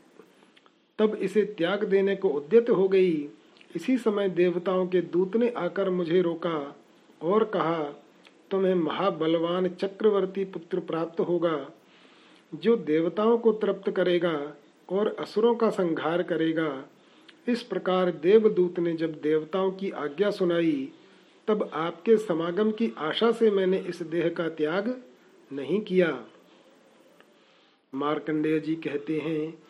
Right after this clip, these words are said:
वैशालिनी के ये वचन सुनकर तथा किमिच्छिक व्रत में की हुई प्रतिज्ञा के समय पिता के कहे हुए उत्तम वचनों का स्मरण करके अवीक्षित ने उस कन्या से प्रेम पूर्वक कहा, "देवी,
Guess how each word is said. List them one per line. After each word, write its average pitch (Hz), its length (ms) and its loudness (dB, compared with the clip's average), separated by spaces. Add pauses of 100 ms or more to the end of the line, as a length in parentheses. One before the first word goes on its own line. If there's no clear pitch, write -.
(280)
वैशालिनी 170 680 0
के 175 140 0
ये 165 240 2
वचन 170 340 0
सुनकर 165 640 -2 (500)
तथा 190 200 2
किमिच्छिक 190 640 0
व्रत 196 240 0
में 190 260 0
की 196 160 -4
हुई 196 220 4
प्रतिज्ञा 185 640 2
के 208 180 2
समय 175 360 0
पिता 180 380 -4
के 220 180 2
कहे 175 260 2
हुए 185 240 6
उत्तम 220 540 0
वचनों 196 300 0
का 185 180 0
स्मरण 175 400 -2
करके 160 580 -2 (680)
अवीक्षित 190 580 0
ने 220 120 6
उस 190 200 -4
कन्या 180 480 0
से 180 180 2
प्रेम 180 400 0
पूर्वक 185 480 4
कहा, 160 280 -2
"देवी, 156 580 -2